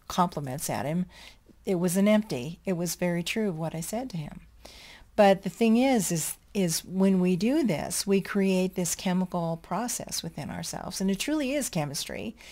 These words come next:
It's the alchemy within us. We take something that's ordinary, turn it into something that's extraordinary. And the next time I see him, I'll say,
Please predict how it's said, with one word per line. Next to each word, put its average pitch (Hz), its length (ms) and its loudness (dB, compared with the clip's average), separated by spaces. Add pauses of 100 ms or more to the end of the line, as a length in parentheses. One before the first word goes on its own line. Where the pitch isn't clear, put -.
(160)
It's 196 140 0
the 185 140 0
alchemy 185 420 0
within 226 300 2
us. 175 220 -2
We 175 120 -2
take 180 260 -2
something 185 380 0
that's 180 180 0
ordinary, 147 560 -4
turn 190 240 -2
it 175 140 -2
into 175 320 -2
something 180 480 -2 (320)
that's 185 260 2
extraordinary. 190 800 -2 (360)
And 247 120 2
the 262 60 6
next 294 300 4
time 277 240 2
I 269 60 2
see 311 280 -2
him, 214 180 2
I'll 170 80 -2
say, 175 360 -2